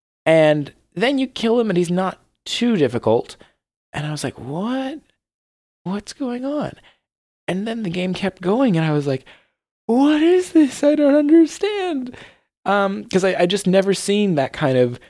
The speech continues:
experiential take on a final encounter to a game before.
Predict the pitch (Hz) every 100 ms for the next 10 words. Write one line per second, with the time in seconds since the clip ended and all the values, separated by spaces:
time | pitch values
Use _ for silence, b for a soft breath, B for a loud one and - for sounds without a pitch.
0 | b 131 - - 143 139 135 143 151 131
1 | 117 - 120 98 - B - 120 117 113
2 | 110 - 127 131 123 113 110 123 117 117
3 | 101 117 104 113 135 107 95 - -